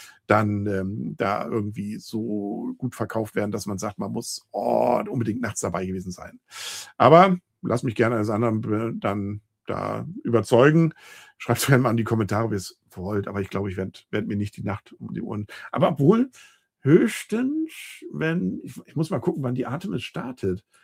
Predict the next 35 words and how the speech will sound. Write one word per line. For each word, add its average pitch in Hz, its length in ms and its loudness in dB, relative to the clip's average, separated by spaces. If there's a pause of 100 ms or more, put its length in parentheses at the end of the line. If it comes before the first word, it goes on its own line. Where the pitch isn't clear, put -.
(120)
Vielleicht 123 200 -4
kann 143 120 0
man 143 80 0
das - 120 -4
irgendwie, 131 580 2 (460)
ja, 107 520 -2
aber - 160 -2
ich 120 80 -2
glaub, 139 140 -2
das 127 140 0
ist 131 40 -4
wiederum 123 220 0
eine 113 100 0
ganz 113 220 -2
andere 98 280 -8
Zeit. 95 420 -8 (240)
Hm. 139 360 0 (1080)
Mal 170 140 6
gucken. 95 320 0 (320)
Hier 151 120 8
wird 175 140 8
zwar - 160 4
einer 170 260 6
sagt 175 240 6
hier, 185 240 4
immerhin, 156 460 2
einer 127 420 6
sagt, 117 460 0
los, 127 280 -2
start 127 280 -2
den 120 100 -4
Trend 123 260 -4
wieder. 190 340 2 (260)
Tom 127 180 0
Schulz, 151 440 4